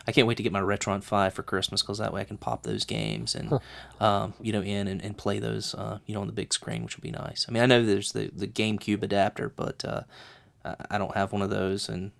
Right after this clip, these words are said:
Speaker 1: but I'm, I'm really excited about the Retron five and maybe get to do a little recording of, uh, some of our playthroughs as well on that. So that'll be
Speaker 2: That'd be
Speaker 1: pretty
Speaker 2: cool.
Speaker 1: cool.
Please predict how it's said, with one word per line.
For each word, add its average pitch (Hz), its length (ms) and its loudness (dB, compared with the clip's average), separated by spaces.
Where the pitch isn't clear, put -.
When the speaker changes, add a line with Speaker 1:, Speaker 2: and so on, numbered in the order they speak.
Speaker 1:
but - 220 -6
I'm, 90 240 -8
I'm 104 100 0
really 104 140 0
excited 107 240 0
about 98 140 -4
the 104 60 -6
Retron 98 380 -2
five 101 420 2
and 110 140 -10
maybe 104 140 -2
get 107 120 -8
to 107 80 0
do 107 80 4
a 104 40 6
little 101 180 2
recording 107 640 2
of, - 260 -8
uh, - 240 -6
some 104 240 0
of - 140 -4
our - 140 -2
playthroughs - 560 -4
as - 120 -6
well 110 260 -2
on - 160 -8
that. 117 260 -8
So 127 100 -4
that'll 117 160 -4
be - 40 -6
Speaker 2:
That'd 120 140 2
be 131 80 -4
Speaker 1:
pretty - 140 -10
Speaker 2:
cool. 120 80 -2
Speaker 1:
cool. 117 160 -8